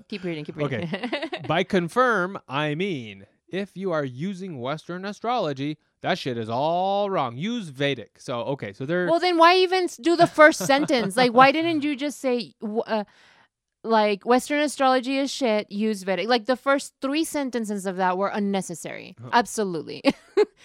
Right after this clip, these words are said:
Speaker 1: But
Speaker 2: And
Speaker 1: go on. <laughs>
Speaker 2: then the person proceeds, "Everything in your natal chart will change and make more sense through Vedic versus Western. I promise." Small example, my birthday is January twenty-ninth.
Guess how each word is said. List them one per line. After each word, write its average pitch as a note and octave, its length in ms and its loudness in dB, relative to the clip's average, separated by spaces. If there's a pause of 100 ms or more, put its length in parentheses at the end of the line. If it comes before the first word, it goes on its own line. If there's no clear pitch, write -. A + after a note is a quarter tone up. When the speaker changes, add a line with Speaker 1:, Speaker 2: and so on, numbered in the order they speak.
(100)
Speaker 1:
But C3+ 140 2
Speaker 2:
And A2 120 -18
Speaker 1:
go F#3+ 140 2
on. C3+ 100 -2 (120)
<laughs> B2 140 -2
Speaker 2:
then A2+ 360 0
the A#2+ 100 -14
person A2 500 -14 (140)
proceeds, A#2+ 640 -10 (360)
"Everything F#3+ 420 -6
in D#3 240 -8
your B2 220 -6
natal A#2+ 460 -8
chart A2+ 340 -8
will A2 100 -12
change G#2+ 840 -14
and A2 200 -16
make A2 240 -12
more A2 240 -14
sense G#2+ 360 -14
through A2 220 -16
Vedic G#2 460 -14
versus G2+ 360 -18
Western. G2 400 -20 (200)
I C3 300 -8 (360)
promise." F#2+ 480 -16 (360)
Small F3 220 -6
example, B2 300 -10
my C#3+ 140 -8
birthday A#2 240 -10
is G#2+ 100 -14
January F#2+ 420 -16
twenty-ninth. G2 600 -16